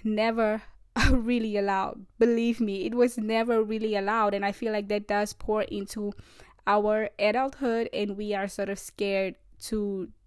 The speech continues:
to be lazy, to be unproductive, okay? And, um, don't burn yourself out, sis. And for, for some reason in the workplace,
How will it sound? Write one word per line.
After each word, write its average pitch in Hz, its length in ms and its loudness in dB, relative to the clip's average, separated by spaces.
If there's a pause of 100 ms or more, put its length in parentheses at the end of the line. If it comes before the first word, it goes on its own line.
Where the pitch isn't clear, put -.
(160)
to 220 140 -2
be 214 200 -2
lazy, 190 440 -2
to 214 140 -6
be 214 300 -2
unproductive, - 840 -4 (300)
okay? 202 460 -2 (600)
And, 202 280 -4
um, 190 400 -4 (800)
don't 220 260 2
burn 220 240 0
yourself 214 420 -2
out, 202 200 0
sis. 196 380 -6 (360)
And 214 240 0
for, 214 540 0
for 214 320 -2
some 233 440 -2 (140)
reason 220 600 -2
in 214 180 -6
the 202 100 -2
workplace, 202 720 -2